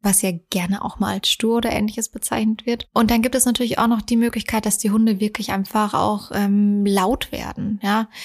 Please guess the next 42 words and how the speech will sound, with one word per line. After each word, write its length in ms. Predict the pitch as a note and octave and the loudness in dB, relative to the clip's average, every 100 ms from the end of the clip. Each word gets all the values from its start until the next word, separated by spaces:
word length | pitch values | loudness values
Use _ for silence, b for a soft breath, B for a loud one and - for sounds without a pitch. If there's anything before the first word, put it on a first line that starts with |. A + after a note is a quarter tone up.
| B - | B -8
so 140 | - | -4
ihrem 260 | - G3+ G#3 | 0 2 2
Unmut 580 | - A#3 A#3+ A#3 - G#3 | 4 4 4 2 0 -2
recht 200 | G3+ G3+ | -2 0
laut, 400 | G3+ A3+ A3 B B B B _ | 0 0 -2 B B B B _
ähm, 680 | G3 G3 F#3 F#3+ F#3+ G3 F#3 - | 2 2 2 2 4 2 0 -2
Luft 400 | G3+ F#3+ F#3 - | 0 2 0 -2
machen. 420 | G3 F#3 G#3+ A3+ G#3+ _ _ _ - | -2 2 2 2 0 _ _ _ 0
Also 260 | G3+ F#3+ | 2 2
das 180 | G3 F#3+ | 0 0
hat 140 | G3+ - | 0 0
einfach 280 | G3 G#3 | 0 0
so 140 | G3+ A3 | 0 -2
viele 280 | - A3+ F#3+ | 0 0 0
verschiedene 540 | G3 - A3 G3+ F#3+ | 0 0 2 2 2
Gesichter 520 | F3+ F3+ G3 - G3 | 2 0 -2 -2 -4
und 140 | F#3 F#3+ | -2 -2
Ausprägungen 920 | F3+ - - G3+ G3 G3+ G3+ A3 B3 B B B B B - | -4 -6 -2 0 2 2 4 2 0 B B B B B -2
und 580 | G3 F#3+ F#3+ F#3+ - - _ _ _ G3 | 2 4 2 0 -4 -14 _ _ _ -2
ja, 260 | F3+ A#3 - | -2 -4 -10
irgendwie 340 | - G3+ F#3+ G3+ | -2 0 0 2
immer 240 | A3+ A#3 | 2 4
wieder 160 | F#3+ F3+ | 2 2
schade. 480 | - G3 G3+ G#3+ B3 | 2 0 -6 -6 -10
Mm, 600 | - G3+ G3 G3 G3 G3 F#3+ - G3+ | 0 2 4 2 0 -4 -8 -6 -4
zum 180 | - G3+ | 0 0
einen, 260 | - G#3 G#3+ | 2 2 2
dass 220 | G#3 - | 2 2
Hunde 180 | A3 A3 | 2 4
dann 180 | G#3 G3 | 2 0
in 80 | |
solche 220 | G3 G3 F#3+ | 0 0 0
Städte 300 | - F#3+ G3 | -2 2 2
mitgenommen 640 | G3 A3+ A3+ A3 A3 G3 | 2 2 2 2 2 0
werden, 300 | G3+ G3+ G#3+ | 0 2 2
ohne 200 | G#3 G3+ | 2 0
dass 200 | G3 - | 0 0
man 100 | G3 | 2
sich 220 | F#3+ F3 | 0 -2
wirklich 260 | F#3+ G3 - | -4 -4 -6
kümmert 400 | - G#3+ A3 G#3+ | 0 2 2 2
und 220 | F#3+ F#3+ | 0 -2